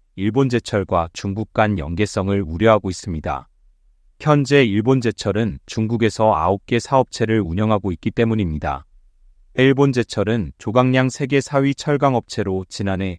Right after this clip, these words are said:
십이월 백사십구억 달러의 유에스 스틸을 인수하겠다고 밝혔지만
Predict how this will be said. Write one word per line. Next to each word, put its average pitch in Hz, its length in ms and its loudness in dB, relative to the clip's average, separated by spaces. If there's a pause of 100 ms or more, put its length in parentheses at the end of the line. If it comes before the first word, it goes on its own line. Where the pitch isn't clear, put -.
(120)
십이월 120 580 4
백사십구억 - 880 -2
달러의 82 540 -4 (280)
유에스 131 400 2
스틸을 113 460 0
인수하겠다고 98 760 0
밝혔지만 80 720 -6